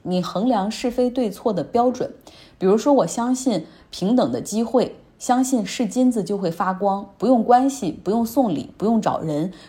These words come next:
靠自己的努力就能够改变命运，实现社会阶层的突破。但这些可不仅仅是靠自己的努力就能实现的，前提是需要社会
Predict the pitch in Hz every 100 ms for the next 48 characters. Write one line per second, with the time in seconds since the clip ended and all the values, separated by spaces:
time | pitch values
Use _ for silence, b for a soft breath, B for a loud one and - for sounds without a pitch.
0 | - 269 254 262 190 175 185 - 190 196
1 | - 170 175 190 - 185 185 247 233 165
2 | 160 - B B - 185 196 226 214 254
3 | 226 202 - 247 247 - 156 - 247 -
4 | 277 - - _ _ _ _ _ _ -
5 | 269 254 277 226 233 226 B B - 190
6 | 233 - 175 247 240 156 - 185 180 -
7 | - 233 226 285 185 170 196 185 - 233
8 | 170 170 151 156 - 160 170 - - B
9 | B B - 190 277 - 220 233 - 254
10 | 262 180 - - 269 262 269 175